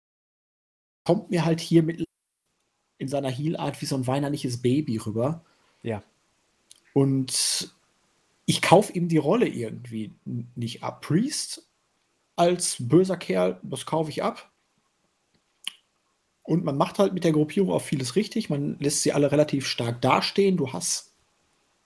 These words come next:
Speaker 1: unfassbar viele Möglichkeiten, wie sich das Ganze entwickeln kann. Gerade jetzt auch im Hinblick auf Priest mit dem Koffer,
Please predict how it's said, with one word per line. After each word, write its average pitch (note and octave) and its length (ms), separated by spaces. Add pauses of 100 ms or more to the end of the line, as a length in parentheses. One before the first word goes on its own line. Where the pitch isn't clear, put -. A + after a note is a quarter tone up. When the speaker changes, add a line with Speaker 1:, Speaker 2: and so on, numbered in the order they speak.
Speaker 1:
unfassbar F#3+ 580
viele F#3+ 340
Möglichkeiten, C3 800
wie C3 60
sich D3+ 160
das C3 140
Ganze E3 340
entwickeln A#2+ 480
kann. D#3+ 360 (1160)
Gerade C#3 300
jetzt D3+ 260
auch D3 200
im B2+ 100
Hinblick C#3+ 340
auf B2 240
Priest D3+ 320
mit A#2+ 100
dem G#2+ 120
Koffer, D3+ 640